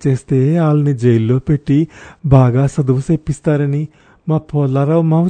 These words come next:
చెప్పాడు. ఆ మధ్యలో ఒక సినిమాలో కూడా చూపించారు. నాకు చదువుకోవాలనుంది, చదువుకుని పెద్ద బావుల్లాగా తిరగాలనుంది.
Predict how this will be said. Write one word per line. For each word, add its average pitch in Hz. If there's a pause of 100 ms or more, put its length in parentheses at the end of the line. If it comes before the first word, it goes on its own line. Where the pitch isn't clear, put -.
చెప్పాడు. 151 (640)
ఆ 196
మధ్యలో 175 (360)
ఒక 165
సినిమాలో 165
కూడా 190 (120)
చూపించారు. 175 (540)
నాకు 151
చదువుకోవాలనుంది, 151 (600)
చదువుకుని 185
పెద్ద 165
బావుల్లాగా 180
తిరగాలనుంది. 185